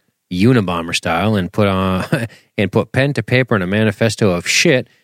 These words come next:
that I was going to throw at this, what could be the last episode of the diehard fans of the show, the last episode that diehard fans of the show will ever see of our beloved agents.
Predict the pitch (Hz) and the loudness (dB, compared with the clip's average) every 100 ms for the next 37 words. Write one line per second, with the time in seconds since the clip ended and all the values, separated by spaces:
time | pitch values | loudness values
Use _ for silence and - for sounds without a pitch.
0 | _ - 101 95 110 113 - - 127 107 | _ -4 -2 0 2 0 0 -2 0 2
1 | 104 82 156 143 - - - - _ _ | -2 -2 0 0 -2 -4 -4 -8 _ _
2 | - 104 - 151 98 95 95 107 120 117 | -2 -2 0 -2 0 0 2 2 2 2
3 | 139 120 - 98 92 90 - 120 131 107 | 0 -2 -2 -2 -2 -4 -2 0 2 2
4 | 117 117 107 127 120 98 82 80 95 - | 0 0 0 0 0 0 -4 -6 -4 2
5 | 117 90 87 85 _ _ _ 101 135 - | 2 2 -2 -6 _ _ _ 0 2 0
6 | 127 - - 110 101 90 113 127 127 113 | -2 -2 0 2 2 0 0 2 0 0
7 | 117 113 98 95 - 110 92 85 - 120 | 0 0 -2 -4 -2 0 0 0 -2 0
8 | 127 - 110 95 87 90 85 87 82 87 | 0 0 0 0 -2 -4 -4 -4 -4 -2
9 | 113 76 78 - 87 95 - - - - | -2 -2 -8 -8 -4 -2 -4 -8 -6 -4
10 | - | -4